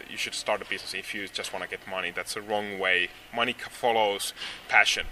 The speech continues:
and passion is where you start with. I think a really crucial part of any venture is, who are the people working there? Who are the people who will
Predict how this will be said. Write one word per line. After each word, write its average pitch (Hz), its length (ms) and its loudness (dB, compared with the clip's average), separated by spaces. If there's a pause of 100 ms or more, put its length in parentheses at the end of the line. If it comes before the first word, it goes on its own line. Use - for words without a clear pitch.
(180)
and - 120 -14
passion 107 340 2
is 90 140 -4
where 92 200 0
you 92 60 0
start 95 320 -2
with. - 140 -14 (720)
I 117 100 2
think - 280 -2 (640)
a 135 60 -4
really 151 400 6
crucial 135 500 2
part 107 300 4
of - 160 -6
any 120 200 0
venture 110 440 -2
is, 101 140 -4 (140)
who 131 360 -2
are 107 160 4
the 113 100 -2
people 104 400 -4
working 101 300 -2
there? - 180 -6 (540)
Who 165 100 4
are 143 260 10
the 127 100 0
people 123 420 -2
who 110 140 -4
will 98 280 0